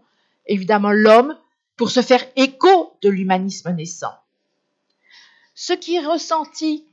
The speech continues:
comme provocation aujourd'hui est le fait que certaines œuvres de l'art contemporain,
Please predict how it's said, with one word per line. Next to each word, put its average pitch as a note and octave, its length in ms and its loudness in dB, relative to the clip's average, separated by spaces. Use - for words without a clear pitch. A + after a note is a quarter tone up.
comme G3 260 -4
provocation G#3+ 800 0
aujourd'hui G#3 560 0
est B3 120 0
le B3 140 4
fait F#4 340 0
que G3 220 0
certaines C#4 640 0
œuvres D#4 200 6
de A3 100 0
l'art G3 220 -2
contemporain, F#3 720 -2